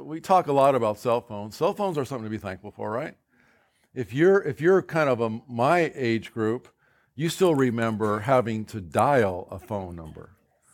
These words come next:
And you remember, and if you had too many zeros in the phone number, it took forever, right? Now we get impatient if it doesn't ring. And then,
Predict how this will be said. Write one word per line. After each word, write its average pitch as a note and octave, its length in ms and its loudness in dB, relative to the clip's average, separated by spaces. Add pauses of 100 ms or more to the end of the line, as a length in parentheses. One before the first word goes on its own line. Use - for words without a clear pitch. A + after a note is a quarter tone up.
(360)
And A#2 200 -4
you A#2+ 120 -2
remember, C#3 380 4
and B2+ 360 0
if B2 140 -4
you B2+ 80 0
had B2+ 160 2
too D#3 180 -6
many D3 300 -2
zeros C3 760 0
in C3+ 200 -4
the B2+ 100 -4
phone C3+ 300 -4
number, D3 320 -2
it A#2+ 140 -6
took B2 180 -6
forever, G2 480 -2 (920)
right? B2 280 2
Now D#3 160 2
we F3 120 2
get D3 160 4
impatient D3 580 -4
if A2+ 80 -8
it A#2+ 60 -6
doesn't A#2+ 260 -4
ring. B2+ 220 -4
And E3 120 0
then, F3 140 4